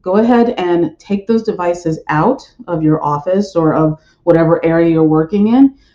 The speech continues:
Um, if you're not able to f-, physically remove them, um, you might wanna move to an area where they are out of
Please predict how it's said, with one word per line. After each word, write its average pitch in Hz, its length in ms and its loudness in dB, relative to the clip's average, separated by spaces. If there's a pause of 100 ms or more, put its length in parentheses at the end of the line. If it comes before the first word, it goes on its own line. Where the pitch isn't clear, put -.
(100)
Um, 165 480 2
if 190 160 -2
you're 196 160 4
not 196 280 0
able 196 260 4
to 175 240 -8 (120)
f-, - 180 -4
physically 196 400 0
remove 165 480 2
them, 294 400 2 (280)
um, 185 320 -6
you 226 120 4
might 240 180 4
wanna 277 160 6
move 214 360 4
to 208 100 0
an 196 200 0
area 170 300 2
where 165 460 -4
they 180 220 -4
are 175 220 -4
out 165 300 -2
of 160 380 0